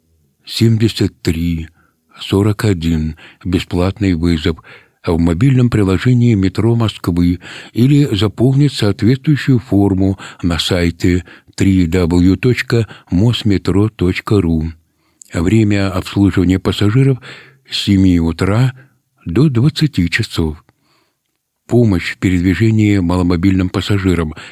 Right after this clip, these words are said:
в метрополитене, по территории вокзалов до посадки в поезда дальнего и пригородного сообщения, до автовокзалов города Москвы,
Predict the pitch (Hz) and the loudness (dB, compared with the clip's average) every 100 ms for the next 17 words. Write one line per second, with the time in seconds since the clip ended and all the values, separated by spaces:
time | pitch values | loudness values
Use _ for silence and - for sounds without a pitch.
0 | - 85 90 110 - 90 92 85 80 87 | -4 -2 0 0 0 -4 -2 -2 -2 -2
1 | 80 80 87 - - - - - 104 104 | -2 -2 -4 -8 -20 -12 -4 0 2 2
2 | 113 110 104 101 92 101 98 92 85 95 | 2 2 2 0 -2 -2 0 0 -2 -2
3 | 98 95 - 95 90 - 80 - 90 82 | -2 -2 -2 -2 -4 -4 -6 -2 -2 -2
4 | 82 85 78 85 85 90 95 95 - - | -2 -2 -2 -2 0 0 -2 -4 -10 -6
5 | 95 87 98 98 92 87 82 82 80 - | -2 0 0 0 0 -2 -2 -2 -2 -4
6 | 87 80 - 87 85 87 92 - - - | -4 -4 -2 0 0 0 -4 -8 -20 -20
7 | - 87 101 104 110 - 117 104 92 98 | -8 0 0 0 -2 -2 -2 0 -2 -2
8 | 90 90 87 90 98 98 98 101 - 95 | 0 0 -2 0 0 0 0 -2 -2 0
9 | 98 104 | 2 0